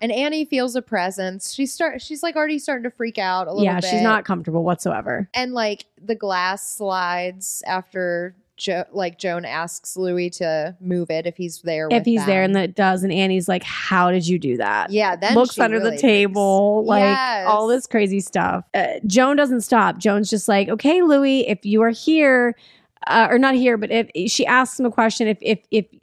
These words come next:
Speaker 2: if it's yes, move the glass to the left. If it's, no, if it's, anyways, she asks him to
Speaker 1: Yeah.
Speaker 2: move the fucking glass.
Speaker 1: Yeah.
Speaker 2: And he does multiple times. She keeps going, and Annie's, like, having a fucking panic attack almost.
Speaker 1: Yes.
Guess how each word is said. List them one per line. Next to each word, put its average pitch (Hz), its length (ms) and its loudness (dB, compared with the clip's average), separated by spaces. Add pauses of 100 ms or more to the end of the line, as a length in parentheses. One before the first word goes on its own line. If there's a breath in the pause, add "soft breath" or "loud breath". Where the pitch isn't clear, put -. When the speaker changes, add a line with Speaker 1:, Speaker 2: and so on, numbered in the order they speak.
(160)
Speaker 2:
if 208 180 -2
it's 214 240 0
yes, 233 340 4
move 220 240 0
the 202 80 -2
glass 196 380 0
to - 180 -4
the 180 300 2
left. 247 580 2
If 202 160 -2
it's, 190 180 -10 (280)
no, 240 260 4
if 196 140 -2
it's, - 240 -6 (480 soft breath)
anyways, 240 400 2 (160 soft breath)
she - 180 -2
asks 359 260 2
him 302 140 0
to 277 60 4
Speaker 1:
Yeah. 269 40 4
Speaker 2:
move 247 140 2
the 208 80 -2
fucking 196 260 0
glass. 175 300 2 (240 soft breath)
Speaker 1:
Yeah. 349 240 -4
Speaker 2:
And 240 100 4
he 247 100 2
does 196 500 2
multiple 220 380 4
times. 202 440 -2 (160)
She - 160 0
keeps 285 300 2
going, 226 380 4
and 196 100 -2
Annie's, 214 420 2
like, 208 140 2
having 202 340 -2
a 180 80 -4
fucking 196 380 -2
panic 196 400 2
attack 165 300 -2
almost. 175 220 2
Speaker 1:
Yes. 175 500 -2